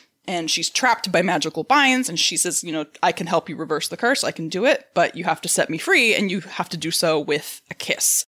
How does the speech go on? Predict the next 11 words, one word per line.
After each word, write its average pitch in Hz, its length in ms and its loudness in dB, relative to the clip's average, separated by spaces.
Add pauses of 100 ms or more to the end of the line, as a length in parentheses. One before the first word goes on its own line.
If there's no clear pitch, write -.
(240)
Isabel 233 460 2
is 180 340 4
betrothed 226 680 2
to 233 60 -2
the 185 80 0
King 165 180 -4
of 180 80 -10
Portugal. 247 520 2
She 190 180 0
knows 165 320 2
that 151 320 0